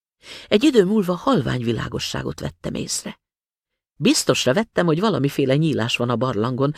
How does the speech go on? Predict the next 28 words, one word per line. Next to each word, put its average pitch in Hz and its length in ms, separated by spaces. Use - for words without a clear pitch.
amely 196 240
a 180 40
szabadba 120 500
vezet. 123 460
Így - 180
szóltam - 440
magamban: 113 560
"Ez - 220
egészen 180 540
biztosan 170 640
kivezető 120 680
nyílása 127 500
a 165 60
barlangnak, 151 800
mégpedig 180 600
olyan 190 260
lehet 117 320
ez 143 180
is, 214 300
mint 220 300
amelyen 160 420
át 196 180
lebocsátottak." - 1000
Mentem 120 420
tehát 131 380
a 131 40
fény - 340
irányában. - 720